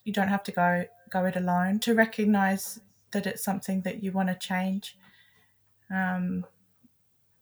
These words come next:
but yeah, don't be ashamed about it, because,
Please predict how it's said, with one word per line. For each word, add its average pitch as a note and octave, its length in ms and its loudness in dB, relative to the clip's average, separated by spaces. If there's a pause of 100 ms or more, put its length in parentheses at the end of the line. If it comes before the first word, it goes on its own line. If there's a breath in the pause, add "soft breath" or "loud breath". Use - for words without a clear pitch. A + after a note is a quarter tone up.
but G#3 120 -4
yeah, G#3 120 4
don't A3+ 220 4
be G#3+ 120 4
ashamed G3+ 580 2
about F3+ 260 0
it, - 280 -4
because, G3 460 -4